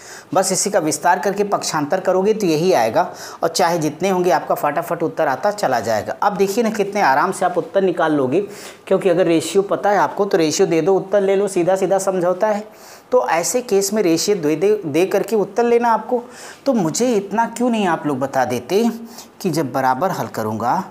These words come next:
तो one upon, पहला आर वन कहाँ गया, ये दस परसेंट पाँच वर्ष, तो यहाँ लिखो दस गुणे पाँच,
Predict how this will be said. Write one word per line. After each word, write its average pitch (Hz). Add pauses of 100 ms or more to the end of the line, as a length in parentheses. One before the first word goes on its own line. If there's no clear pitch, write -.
(360)
तो 151
one 151
upon, 95 (1040)
पहला 175
आर 139
वन 170
कहाँ 131
गया, 139
ये 156 (100)
दस 156
परसेंट 185
पाँच 90
वर्ष, - (420)
तो 151
यहाँ 147
लिखो 170
दस 156
गुणे 135 (120)
पाँच, 104